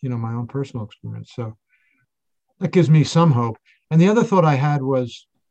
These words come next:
you know, going to back what you said earlier about, you know, the emphasis on the narrative and changing the narrative. Um, a, a, um, a, uh,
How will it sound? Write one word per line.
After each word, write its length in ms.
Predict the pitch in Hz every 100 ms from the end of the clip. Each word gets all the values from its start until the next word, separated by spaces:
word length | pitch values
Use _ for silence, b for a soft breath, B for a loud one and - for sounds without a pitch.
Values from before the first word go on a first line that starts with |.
| _ _ _ _ _ _ _ _ _
you 80 | 151
know, 80 | 143
going 220 | 147 147
to 60 | 123
back 300 | 139 127 -
what 160 | 131
you 100 | 139
said 340 | 135 151 131 110 -
earlier 580 | 143 143 135 120 117 127
about, 420 | 113 131 120 117 _
you 80 | 139
know, 80 | 127
the 140 | 120
emphasis 460 | 123 117 - 123 -
on 140 | 120
the 80 | 117
narrative 520 | 113 120 131 117 110 107 -
and 100 | 117
changing 460 | - 131 123 123
the 100 | 110
narrative. 460 | 113 117 120 104 104 _ _ _ _ _ _ _ _
Um, 340 | 127 120 113 101 _ _ _ _ _ _ _ _
a, 360 | 143 139 131 127 -
a, 340 | 131 127 127
um, 320 | 120 113 113 _ _ _ _ _ _ _ _ _ _ _ _ _ 147
a, 340 | 139 135 127
uh, 220 | 123 117